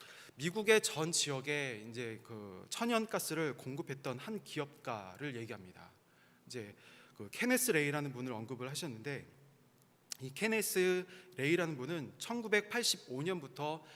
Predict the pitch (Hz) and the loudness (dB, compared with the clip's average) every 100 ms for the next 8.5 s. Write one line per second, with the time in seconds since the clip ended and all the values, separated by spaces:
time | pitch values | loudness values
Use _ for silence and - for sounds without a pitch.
0 | - 127 - - 208 139 139 185 175 143 | -8 -4 4 4 2 -2 0 2 0 -4
1 | 110 110 160 226 - - - _ 127 135 | -8 -6 -6 -8 -16 -20 -20 _ -6 -4
2 | 143 147 147 143 226 226 202 170 160 156 | 2 2 2 0 -2 0 2 2 2 -2
3 | - - 139 131 - 214 - 196 185 175 | -10 -8 -4 -4 -2 -2 0 0 2 2
4 | 127 123 - 135 135 226 185 170 143 127 | 0 -6 -6 -4 -2 0 2 0 -2 -4
5 | 139 135 110 117 175 185 - - - 131 | -2 -2 -4 -2 -2 -2 -14 -6 -4 -2
6 | 143 185 190 143 139 156 170 160 - - | -2 -2 -2 -2 0 2 2 -2 -14 -12
7 | 135 131 - 135 214 190 175 165 - 120 | -4 -4 -2 2 2 4 2 0 -4 -6
8 | 139 120 139 151 95 | -4 -2 0 -2 -4